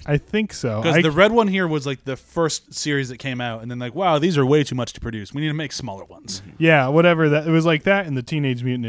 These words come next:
Speaker 1: Ninja Turtle ones were the ones I had, like,
Speaker 2: Yeah.
Speaker 1: the smaller ones. And so, you know, like, those were, those were my toys.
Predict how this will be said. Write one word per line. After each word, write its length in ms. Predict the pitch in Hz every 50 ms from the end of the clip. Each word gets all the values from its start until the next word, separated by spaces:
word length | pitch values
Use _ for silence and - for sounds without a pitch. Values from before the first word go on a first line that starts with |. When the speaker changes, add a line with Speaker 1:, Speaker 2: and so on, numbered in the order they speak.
| 107
Speaker 1:
Ninja 60 | 104 101
Turtle 260 | - 123 113 104 98
ones 220 | 98 95 92 92 -
were 100 | 98 95
the 140 | 90 92 95
ones 240 | 95 95 95 92
I 100 | 92 92
had, 240 | 92 95 95 90 90
like, 80 | 98 -
Speaker 2:
Yeah. 80 | 120
Speaker 1:
the 40 | 110
smaller 380 | - - 131 127 117 107 98 95
ones. 220 | 87 82 - - - _ _ _ _ _ _ _ _ _ _ _ -
And 160 | 143 143 143
so, 100 | 135 156
you 140 | 156 156 160
know, 140 | 160 139 135
like, 200 | 135 131 127 - -
those 220 | 180 165 160 147
were, 140 | 143 147 147
those 320 | 127 123 135 139 135 123
were 60 | 131
my 160 | 131 131 127 123
toys. 500 | - 170 156 107 80 69 - - -